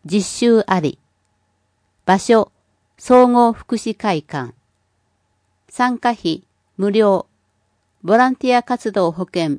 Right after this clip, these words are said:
未加入の方は三百円負担。申し込み、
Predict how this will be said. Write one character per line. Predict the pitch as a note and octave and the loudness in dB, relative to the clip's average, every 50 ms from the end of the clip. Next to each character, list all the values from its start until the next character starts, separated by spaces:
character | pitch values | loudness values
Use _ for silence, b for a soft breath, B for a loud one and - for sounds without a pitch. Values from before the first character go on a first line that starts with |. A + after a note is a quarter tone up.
| _ | _
未 | - F#3 G3+ F#3 | -6 -6 -6 -4
加 | - B3 B3 | -2 -2 -2
入 | A#3 G#3+ F#3+ F3 D#3 | 0 0 -2 -2 -2
の | D3 C#3+ | -4 -6
方 | - - D3 - - F3+ | -8 -10 -12 -8 -8 -6
は | D#3+ C#3 - _ _ | -6 -6 -8 _ _
三 | - - G#3+ G#3+ A3 A3 | -8 -4 -4 -2 -2 -2
百 | G#3+ A3+ A3 _ - A3 F#3+ | -2 -2 -4 _ -4 -4 -4
円 | D#3+ C#3+ B2 - _ | -4 -4 -6 -12 _
負 | - - - | -20 -18 -12
担。 | - C#3+ C#3 C3 - _ _ _ _ _ _ _ _ _ _ _ _ _ _ _ _ _ _ _ _ _ _ _ - | -12 -12 -12 -12 -18 _ _ _ _ _ _ _ _ _ _ _ _ _ _ _ _ _ _ _ _ _ _ _ -4
申 | G#3 A#3 B3 B3 | -2 -2 -2 -2
し | - - _ | -4 -8 _
込 | - A3+ G#3+ | -2 -2 0
み、 | G3+ F#3+ F#3 E3+ | 0 0 -2 -4